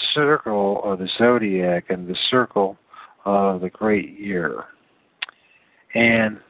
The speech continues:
Thales discovered the eclipse of the sun and its period and the topics and its constant inequality.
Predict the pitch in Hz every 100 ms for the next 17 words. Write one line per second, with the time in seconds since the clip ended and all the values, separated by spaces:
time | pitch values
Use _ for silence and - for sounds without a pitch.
0 | _ 123 131 120 92 98 123 - - -
1 | _ - 85 - - 101 90 95 92 82
2 | 87 87 82 - - - 80 - _ -
3 | 170 - - 98 98 - 120 117 117 117
4 | - - - - 101 101 - - 123 123
5 | 117 117 113 104 98 92 - 120 113 101
6 | 95 - - _ _ _ _ _ _ _
7 | _ _ - 98 95 92 - - - -
8 | 110 107 - 95 - - _ _ _ _
9 | _ _ _ _ _ _ _ _ - -
10 | 104 - - 107 98 78 - - -